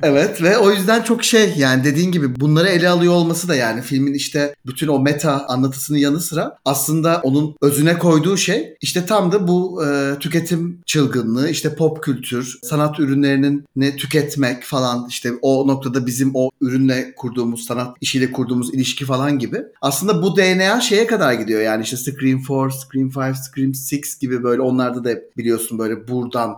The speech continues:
dönen bir şey var. Filmler üzerinden tabii ki, ki bu, bu filmde de zaten hani en son sahnede ya kitapları okumayanlar ne olacak dediğinde ama filmi çıktı diyerek ya tam da Jill Roberts'lık bir şey gibi yani bir yerden de hani işte hem Misery'deki karakter hem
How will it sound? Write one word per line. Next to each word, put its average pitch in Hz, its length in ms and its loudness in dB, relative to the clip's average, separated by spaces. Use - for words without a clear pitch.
dönen 113 300 -2
bir 101 60 -8
şey 117 200 -4
var. 240 320 -6
Filmler 143 300 2
üzerinden 113 440 0
tabii 107 240 -4
ki, 247 120 -6
ki 208 120 -4
bu, 175 200 -4
bu 151 60 -2
filmde 156 340 0
de 156 60 2
zaten 107 500 -2
hani 113 140 -6
en 123 140 -2
son 123 180 -4
sahnede 123 520 -4
ya 131 140 -4
kitapları 127 840 -6
okumayanlar 120 600 0
ne 110 60 0
olacak 110 340 -6
dediğinde 113 420 -4
ama 120 180 -2
filmi 156 320 0
çıktı - 480 -8
diyerek 135 380 2
ya 147 120 -2
tam 185 320 0
da 240 300 -2
Jill 180 240 2
Roberts'lık 185 600 2
bir 185 60 0
şey 214 280 6
gibi 160 140 2
yani 127 360 4
bir 123 220 -2
yerden 120 500 -2
de 117 60 -2
hani 120 180 -2
işte 120 220 -6
hem 139 180 0
Misery'deki 135 640 0
karakter 127 640 0
hem 131 400 0